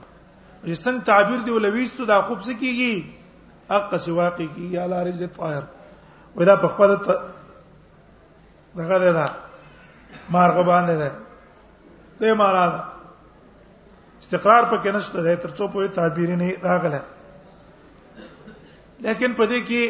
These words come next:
صحیح دا ده، ما لم يحدث بها، تر څو پورې تا هغه بیان کړی نه، فإذا حدث بها وقعت، کله چې دې بیان کو، نو هغه واقع شي. اب یې پریوزي. بیا په دې کې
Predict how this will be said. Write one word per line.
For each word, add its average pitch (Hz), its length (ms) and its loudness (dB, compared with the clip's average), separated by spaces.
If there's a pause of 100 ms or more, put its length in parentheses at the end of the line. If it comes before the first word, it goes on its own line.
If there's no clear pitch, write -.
(420)
صحیح 196 360 -4
دا 190 200 6
ده، 143 200 0 (1000)
ما 190 240 4
لم 196 160 6
يحدث 165 480 -2
بها، 175 220 6 (520)
تر 185 120 0
څو 226 220 4
پورې 233 220 2
تا 233 120 6
هغه 233 100 2
بیان 214 380 4
کړی 202 240 4
نه، 208 120 -4
فإذا 196 400 0
حدث 175 360 0
بها 175 300 2
وقعت، 196 420 4 (480)
کله 226 160 2
چې 226 120 -2
دې 233 40 -2
بیان 220 400 4
کو، 202 80 -2
نو 202 60 2
هغه 202 220 2
واقع 170 400 0
شي. 175 600 -2 (1400)
اب 202 160 2
یې 175 140 -2
پریوزي. 185 400 -4 (2250)
بیا 202 140 2
په 220 120 0
دې 262 160 0 (100)
کې 254 300 -4